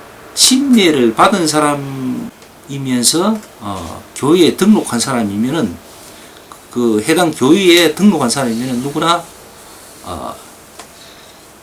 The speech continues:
만찬식에서, 어, 이렇게 주는 떡과 포도주를 마시죠. 뭐 죄하고는 상관없이 그냥 다 그렇게 합니다. 그럼 주면은 먹고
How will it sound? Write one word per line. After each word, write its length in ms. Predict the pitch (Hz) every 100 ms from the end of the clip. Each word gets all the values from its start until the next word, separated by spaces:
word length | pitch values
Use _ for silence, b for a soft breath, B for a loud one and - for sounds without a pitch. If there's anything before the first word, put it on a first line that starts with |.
| - -
만찬식에서, 1160 | 120 131 131 147 127 - 117 110 - 151 156 156 - -
어, 340 | 95 87 - - - - - - - - - -
이렇게 260 | 117 - 110
주는 400 | - 135 143 131
떡과 440 | 143 - 143 135
포도주를 440 | - 139 139 113 95
마시죠. 460 | 131 - 120 - - - - - - - - - - - - - - - - - - -
뭐 280 | 175 220 208 -
죄하고는 540 | 139 180 214 262 190
상관없이 420 | - 208 277 214
그냥 180 | 190 147
다 120 | 127 135
그렇게 220 | 170 -
합니다. 340 | 147 139 113 - - - - - -
그럼 140 | 151
주면은 580 | - 185 156 120 104 - - - - -
먹고 540 | 113 147 - 123 151